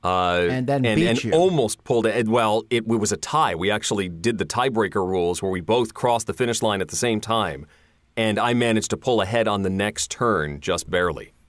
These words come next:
Speaker 2: All right, well, let's revisit this after you play it with the kids. We'll see what happens.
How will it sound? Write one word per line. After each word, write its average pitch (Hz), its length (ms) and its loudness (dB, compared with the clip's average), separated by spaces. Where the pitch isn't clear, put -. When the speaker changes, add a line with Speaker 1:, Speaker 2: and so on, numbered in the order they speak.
Speaker 2:
All 208 80 2
right, 220 200 4
well, 202 140 2
let's 254 180 0
revisit 247 420 2
this 180 180 -2
after 170 280 0
you - 20 -2
play 160 180 2
it 135 80 -2
with 123 120 -6
the 120 60 -6
kids. 107 340 -4
We'll 104 120 -4
see 113 160 -4
what 104 140 0
happens. - 460 -8